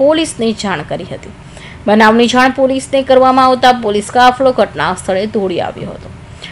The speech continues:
તો પોલીસે સ્થાનિક વિસ્તારની તપાસ કરતા સી સી ટી વી સામે આવ્યા હતા, જેમાં એક મહિલા અને પુરુષ વાતો કરતા હતા અને મહિલાએ રસ્તા વચ્ચે ભ્રૂણ બહાર કાઢી ફેંકી દીધો હતો અને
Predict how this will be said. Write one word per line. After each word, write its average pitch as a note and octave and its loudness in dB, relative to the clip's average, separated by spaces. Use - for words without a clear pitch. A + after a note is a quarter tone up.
તો G#3 4
પોલીસે C4 6
સ્થાનિક B3+ 0
વિસ્તારની A3+ 2
તપાસ F#3 2
કરતા A#3 2
સી A#3 -4
સી G3+ -6
ટી F3+ -6
વી F#3 -8
સામે G3 -2
આવ્યા A3 0
હતા, - -4
જેમાં D4 6
એક E4+ -4
મહિલા C#4+ 6
અને D4 0
પુરુષ B3+ -2
વાતો G#3+ 2
કરતા C4+ 4
હતા C4 0
અને A3 0
મહિલાએ A3 4
રસ્તા G#3 0
વચ્ચે F#3+ -2
ભ્રૂણ A#3 2
બહાર F#3+ 2
કાઢી G3 2
ફેંકી G3+ -2
દીધો A#3 2
હતો A#3 -2
અને A#3 6